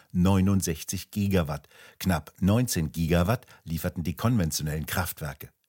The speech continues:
Von den Photovoltaikanlagen kam eine elektrische Leistung um zwölf Uhr mittags von einunddreißig Gigawatt, die dann bis abends um neunzehn Uhr auf Null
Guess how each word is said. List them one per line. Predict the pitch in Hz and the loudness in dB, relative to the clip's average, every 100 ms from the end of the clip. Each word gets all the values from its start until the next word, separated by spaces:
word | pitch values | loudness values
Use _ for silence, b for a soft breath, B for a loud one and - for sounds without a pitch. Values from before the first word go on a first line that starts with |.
| B B B | B B B
Von | - 101 98 | 0 4 4
den | 98 95 | 4 2
Photovoltaikanlagen | - 98 101 95 92 110 143 123 208 92 95 110 147 B B | 0 0 2 0 -2 -4 -4 -2 2 2 2 2 -2 B B
kam | - 95 98 | -2 2 2
eine | - 92 90 - | 2 0 0 0
elektrische | 87 98 - 98 98 | -2 -2 -4 -2 0
Leistung | 90 92 - 92 | 0 -2 -2 -4
um | - 78 | -6 -8
zwölf | - 87 90 - | -4 -2 -2 0
Uhr | 95 | 0
mittags | 95 101 95 - | 0 0 -4 -4
von | 92 85 b b | -6 -8 b b
einunddreißig | 101 113 104 78 - 78 76 80 - | -2 2 2 0 -4 -8 -8 -12 -10
Gigawatt, | 85 76 82 76 90 - B B B | -8 -2 -2 -2 -4 -8 B B B
die | 90 | 2
dann | 104 135 | 4 4
bis | 135 - | 0 -4
abends | - 98 147 - | -4 -2 -2 0
um | 104 | 2
neunzehn | 90 104 104 107 | 4 2 2 0
Uhr | 101 101 | 2 0
auf | - 120 - _ | 0 -4 -6 _
Null | 123 127 76 | -2 0 -2